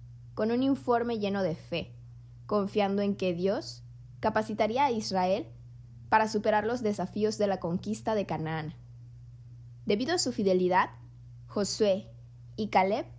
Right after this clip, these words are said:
fueron los únicos adultos de la generación que salió de Egipto, que sobrevivieron a los años en el desierto y entraron en Canaán. Números, capítulo treinta.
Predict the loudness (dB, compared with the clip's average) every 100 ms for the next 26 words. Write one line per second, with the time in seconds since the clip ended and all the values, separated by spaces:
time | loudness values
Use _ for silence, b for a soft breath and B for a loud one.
0 | -18 -18 -20 -20 -18 -18 2 4 4 2
1 | 0 0 0 0 0 2 2 2 0 2
2 | 2 0 -2 0 -2 0 -2 -2 -6 -16
3 | -18 -18 -2 0 2 4 4 4 0 -2
4 | -6 -6 -8 -8 -18 -18 -18 -6 -2 2
5 | 2 4 4 2 4 2 2 2 0 0
6 | 0 -2 0 0 0 0 0 -4 -6 -8
7 | -18 -18 -12 -2 0 4 4 4 2 0
8 | 0 -2 -2 -4 -6 -10 -18 -18 -18 -18
9 | -20 -20 -20 -18 -4 4 6 6 4 2
10 | -4 -10 -14 -18 -2 0 0 2 2 2
11 | 2 2 0 -2 -4